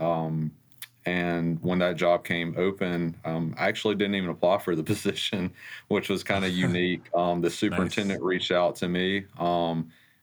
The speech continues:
Speaker 1: we kinda discussed it. I, um, came and interviewed and got the
Speaker 2: Mm-hmm.
Speaker 1: position in April of
Speaker 2: The rest is history.
Speaker 1: twenty nineteen. That's,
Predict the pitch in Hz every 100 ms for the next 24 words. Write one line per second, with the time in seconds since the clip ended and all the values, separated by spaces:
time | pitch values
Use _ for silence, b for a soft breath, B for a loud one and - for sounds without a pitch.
0 | b - 85 87 87 87 80 85 - 98
1 | 92 - 98 90 85 82 - - 80 82
2 | 85 80 78 78 _ _ _ _ _ _
3 | - - 87 85 87 95 92 95 113 87
4 | 82 80 78 76 78 90 78 80 98 -
5 | 85 80 73 - B B B B _ _
6 | - 87 92 92 82 - 92 95 92 90
7 | 151 - 95 107 120 92 90 - - -